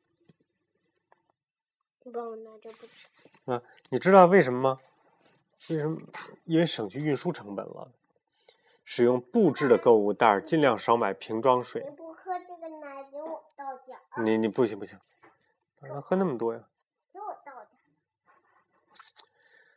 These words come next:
Speaker 2: 自然晾干衣物，不用烘干机。你使用的能源越少，排放到空中的二氧化碳就会越少。
Speaker 1: 那么少是吗？
Speaker 2: 江飞。最后呢，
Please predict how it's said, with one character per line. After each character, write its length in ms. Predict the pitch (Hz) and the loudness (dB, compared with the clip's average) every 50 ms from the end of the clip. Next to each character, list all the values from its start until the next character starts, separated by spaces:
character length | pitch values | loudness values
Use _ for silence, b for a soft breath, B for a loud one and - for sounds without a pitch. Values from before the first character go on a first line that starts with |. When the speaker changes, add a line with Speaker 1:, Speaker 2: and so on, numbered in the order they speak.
| b b _ | b b _
Speaker 2:
自 180 | - - 175 | -4 2 6
然 340 | 143 127 113 117 135 160 170 | 6 8 8 6 4 2 2
晾 180 | 147 127 113 113 | 4 4 4 6
干 240 | 113 113 113 117 123 | 4 4 4 2 0
衣 60 | 135 | 0
物， 160 | 131 123 120 - - - | -2 -2 -4 -6 -6 0
不 80 | - 127 | 2 4
用 160 | 143 139 113 | 4 4 4
烘 220 | - - - 131 | 2 0 -2 0
干 200 | 131 139 135 131 | 2 2 2 0
机。 300 | 131 127 139 139 147 147 - _ _ _ b b b b b b b _ | 0 -4 -6 -6 -6 -6 -10 _ _ _ b b b b b b b _
你 160 | - 143 170 | 2 2 2
使 140 | 156 - 147 | 4 4 2
用 100 | 139 139 | 2 4
的 120 | 143 139 | 4 4
能 180 | 127 120 127 147 | 4 4 4 6
源 160 | 151 156 165 | 6 6 6
越 140 | 170 170 131 | 6 6 6
少， 360 | - - - 101 101 101 104 | 6 6 4 4 4 2 0
排 200 | - - - 117 | -2 -2 0 2
放 120 | 113 123 117 | 2 4 4
到 140 | 113 107 | 4 4
空 240 | 101 - - 143 139 | 2 0 -2 -4 -2
中 80 | 135 131 | 0 0
的 60 | 127 | 0
二 140 | 131 131 131 | 0 0 0
氧 140 | 120 110 104 | -2 -2 0
化 180 | - 139 131 | 2 0 2
碳 220 | 131 175 185 156 143 139 - | 2 2 0 -2 -2 -6 -12
就 100 | - - | -10 -10
会 140 | 123 - - | -8 -8 -8
越 140 | 69 - - | -8 -8 -8
少。 260 | - - - - - _ _ _ _ _ _ _ | -8 -10 -14 -18 -20 _ _ _ _ _ _ _
Speaker 1:
那 80 | - | -20
么 100 | 330 339 | -18 -16
少 200 | 339 269 277 262 | -14 -14 -14 -16
是 180 | - - 277 262 | -16 -18 -18 -18
吗？ 60 | 262 262 269 277 - _ _ _ _ _ _ - - - - - - | -16 -18 -18 -20 -20 _ _ _ _ _ _ -20 -18 -18 -16 -8 -2
Speaker 2:
江 220 | - 120 113 110 | 0 0 0 0
飞。 160 | - 143 139 - - - - _ b b b b b b b b b b b _ | -2 -6 -6 -8 -12 -20 -20 _ b b b b b b b b b b b _
最 160 | - - 127 | 0 2 2
后 160 | 120 135 139 | 2 2 2
呢， 260 | 120 110 104 98 92 | 2 2 0 0 -2